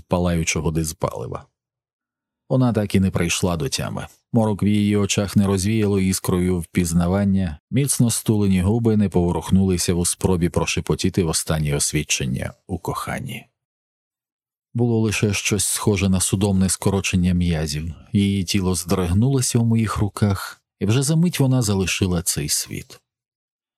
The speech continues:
І тоді, чи не вперше за багато років, мені згадалася Мелінда Мурс, дружина начальника Холодної Гори, якій геть усі лікарі з центральної лікарні Індіаноли пророкували незабарну смерть.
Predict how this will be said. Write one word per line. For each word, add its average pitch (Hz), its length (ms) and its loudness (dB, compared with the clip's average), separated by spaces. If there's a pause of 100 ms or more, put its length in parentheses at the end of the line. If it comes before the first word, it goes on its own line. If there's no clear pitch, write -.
(580)
І 127 80 2
тоді, 120 280 2
чи 117 160 0
не 110 120 4
вперше 110 500 0
за 98 120 0
багато 101 420 2
років, 104 380 0
мені 98 280 4
згадалася 95 600 0
Мелінда 107 460 4
Мурс, 104 600 0
дружина 101 460 2
начальника 90 540 0
Холодної 90 560 2
Гори, 92 400 0
якій 123 280 2
геть 123 240 0
усі 120 320 0
лікарі 120 440 2
з 107 120 0
центральної 113 720 0
лікарні 101 540 2
Індіаноли 98 600 2
пророкували 92 720 0
незабарну 87 600 0
смерть. - 520 -2